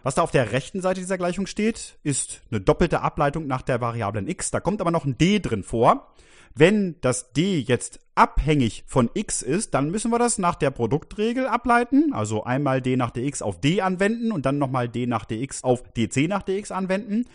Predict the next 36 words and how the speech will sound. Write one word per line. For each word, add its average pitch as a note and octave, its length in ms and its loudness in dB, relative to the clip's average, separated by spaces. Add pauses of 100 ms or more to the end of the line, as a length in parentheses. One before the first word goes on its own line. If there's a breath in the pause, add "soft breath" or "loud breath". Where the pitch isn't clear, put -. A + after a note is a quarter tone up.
(360 loud breath)
Ein D3 100 -2
einfacher G#3+ 500 4
Fall G3+ 300 2
ist, G#3+ 240 0
und A#2+ 160 -6
der F2+ 80 -4
ist G#2 200 -8
auch - 220 -6
oft - 240 -10
in F#2+ 60 -10
der F#2 80 -4
Tat A2 220 -4
gegeben, A2 340 -2 (260 loud breath)
wenn B2 300 2
wir C3 160 2
sagen B2 280 0
können, C#3 260 0
das A2+ 220 -4
D B2+ 260 2
ist - 220 -4
ortsunabhängig, G#2+ 920 0
das - 220 -14
D A#2+ 200 -2
hängt A#2+ 200 -2
nicht G#2+ 180 -6
vom G2 180 -4
Ort D#2 320 -10
ab. - 240 -10
D A#2+ 200 0
ist B2 160 -4
einfach G2+ 260 -6
im G2 100 -10
System G2 400 -8
überall F#2+ 420 -8
gleich E2 440 -8
und D2 100 -18